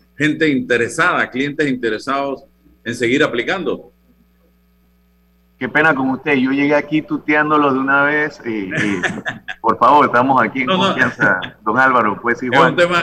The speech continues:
Speaker 1: es, es un tema de, de, de formación periodística que me lleva a tratar de usted hasta mis amigos,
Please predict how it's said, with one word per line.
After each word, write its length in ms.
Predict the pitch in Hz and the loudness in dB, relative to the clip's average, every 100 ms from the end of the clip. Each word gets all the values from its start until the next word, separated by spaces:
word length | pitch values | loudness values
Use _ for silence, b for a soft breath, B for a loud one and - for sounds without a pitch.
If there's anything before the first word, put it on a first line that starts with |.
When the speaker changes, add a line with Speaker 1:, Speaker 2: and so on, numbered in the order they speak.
| 143 | 2
Speaker 1:
es, 160 | 160 165 | 0 2
es 80 | 151 | 0
un 180 | 175 165 | 0 0
tema 300 | 175 175 160 | 0 2 0
de, 240 | 143 131 - | 0 -4 -4
de, 220 | 131 131 127 | -2 -2 -4
de 140 | 131 127 | -4 -4
formación 520 | 135 127 127 165 170 | -4 -4 -2 0 2
periodística 680 | 165 147 151 160 151 147 135 | 2 2 2 0 -2 -2 -2
que 280 | 127 127 127 | 0 -2 -2
me 160 | 127 131 | -4 -2
lleva 480 | 151 170 170 165 - | 0 0 0 -2 -6
a 360 | 131 131 - - _ _ _ - - | -4 -2 -4 -12 _ _ _ -20 -8
tratar 360 | 131 131 156 175 | -6 -4 -2 -2
de 80 | 160 | -4
usted 220 | 185 175 | -2 -2
hasta 160 | 175 | -2
mis 140 | 151 135 | -4 -2
amigos, 520 | 139 185 175 131 | -2 -2 -2 -2